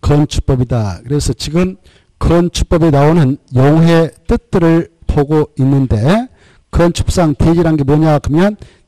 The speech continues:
대지란 대지 앞에는 일이 숨어 있어요. 그래서 한계의 대지란 그 말이에요. 그래서 한계의 대지란 공간 정보의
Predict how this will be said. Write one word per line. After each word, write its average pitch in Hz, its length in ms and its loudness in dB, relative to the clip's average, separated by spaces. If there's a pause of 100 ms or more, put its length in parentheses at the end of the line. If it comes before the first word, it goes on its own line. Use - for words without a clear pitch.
대지란 156 560 0 (560)
대지 208 260 0
앞에는 180 320 0
일이 165 140 2
숨어 180 240 0
있어요. 123 360 -2 (280)
그래서 143 240 -4
한계의 233 440 0
대지란 151 380 0
그 123 120 -4
말이에요. 127 300 -2
그래서 139 460 -2 (360)
한계의 214 500 0
대지란 165 600 0 (320)
공간 180 640 0
정보의 175 720 0